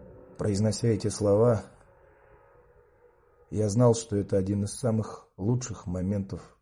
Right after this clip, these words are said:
моей жизни. Обязательно найду.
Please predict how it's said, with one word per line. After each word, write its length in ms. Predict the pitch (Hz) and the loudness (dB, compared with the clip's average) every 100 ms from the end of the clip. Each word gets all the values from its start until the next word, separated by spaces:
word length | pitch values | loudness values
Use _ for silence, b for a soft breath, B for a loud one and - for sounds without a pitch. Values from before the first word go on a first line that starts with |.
| - | -10
моей 340 | 92 90 87 | -6 -6 -6
жизни. 480 | 82 85 76 69 - _ _ _ _ _ _ _ _ _ _ _ | -6 -6 -8 -12 -16 _ _ _ _ _ _ _ _ _ _ _
Обязательно 720 | - 87 80 80 76 71 71 71 | -10 -6 -6 -6 -6 -10 -14 -14
найду. 500 | 76 71 - - | -14 -14 -14 -18